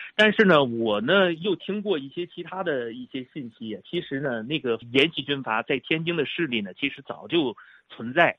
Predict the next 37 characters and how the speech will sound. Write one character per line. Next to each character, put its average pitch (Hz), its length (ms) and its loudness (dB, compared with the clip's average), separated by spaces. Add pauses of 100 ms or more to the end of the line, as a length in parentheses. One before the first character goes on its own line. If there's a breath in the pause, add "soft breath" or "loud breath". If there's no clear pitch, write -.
然 120 160 -6
后 156 100 -4
呢， 135 120 -6
他 170 320 -2
呢 151 160 -2
原 120 180 -4
来 143 140 -4
不 151 100 -12
是 - 120 -10
给 104 120 -12
阎 117 240 -8
锡 165 100 -10
山 160 200 -6
做 156 180 -2
事 185 160 -4
嘛， 113 140 -8 (440 loud breath)
所 147 140 -4
以 127 140 -2
说 131 160 -8
也 101 260 -8
是 139 320 -4 (300 soft breath)
这 139 100 -2
个 120 160 -4
阎 131 260 0
锡 160 80 -10
军 165 160 0
阀 139 160 0
的 139 80 -4
势 - 160 -6
力 131 140 -2
延 120 180 -2
伸， 180 220 -2
他 127 160 -8
到 104 160 -8
的 - 100 -12
天 85 280 -20
津， - 100 -20